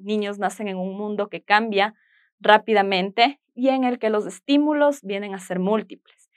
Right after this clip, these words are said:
y la información se encuentra al alcance. Es por ello por lo que responder a la naturaleza de las generaciones nativas digitales,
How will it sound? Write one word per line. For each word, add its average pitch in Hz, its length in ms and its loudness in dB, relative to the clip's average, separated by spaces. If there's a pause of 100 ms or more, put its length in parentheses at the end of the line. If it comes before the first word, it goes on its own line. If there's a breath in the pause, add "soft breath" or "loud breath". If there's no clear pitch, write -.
(180 soft breath)
y 214 80 -6
la 202 100 -2
información 202 680 -2
se 247 140 -6
encuentra 185 440 -4
al 196 80 -2
alcance. - 640 -8 (1080)
Es 277 160 -2
por 294 180 6
ello 247 400 4
por 214 140 -2
lo 202 120 2
que 202 100 -2
responder 202 760 0
a 208 80 -6
la 190 100 -2
naturaleza 190 720 0
de 196 80 2
las 180 140 -2
generaciones 202 720 -6
nativas 233 480 -2
digitales, 226 680 -2